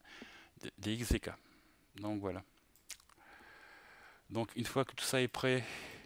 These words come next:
et bien ensuite tout ça est empaqueté. Sauf ça que je mets en optionnel parce que je le garde sur ma machine de gaming. Donc j'empacte ce build, D X Z K,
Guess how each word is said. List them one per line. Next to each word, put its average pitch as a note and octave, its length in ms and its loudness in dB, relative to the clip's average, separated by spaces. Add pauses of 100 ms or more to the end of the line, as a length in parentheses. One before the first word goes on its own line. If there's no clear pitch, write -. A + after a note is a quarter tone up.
(540)
et - 40 -8
bien G#2 100 0
ensuite G#2 260 0
tout - 100 -4
ça - 120 4
est B2+ 60 6
empaqueté. A#2+ 500 4 (840)
Sauf G#2+ 220 4
ça A#2 260 6
que F#2+ 180 0
je F#2 100 0
mets G2 140 4
en F#2+ 80 2
optionnel F#2+ 400 2
parce - 160 -2
que - 100 -8
je F#2 120 -6
le G2 40 0
garde F#2+ 220 2
sur - 100 -10
ma E2+ 100 -4
machine F2+ 260 -4
de F2 60 -2
gaming. F#2+ 480 2 (460)
Donc F#2+ 120 0
j'empacte A2 540 4 (420)
ce - 160 2
build, C3 480 2
D G#2+ 100 4
X A#2 140 2
Z A2+ 100 2
K, - 100 -6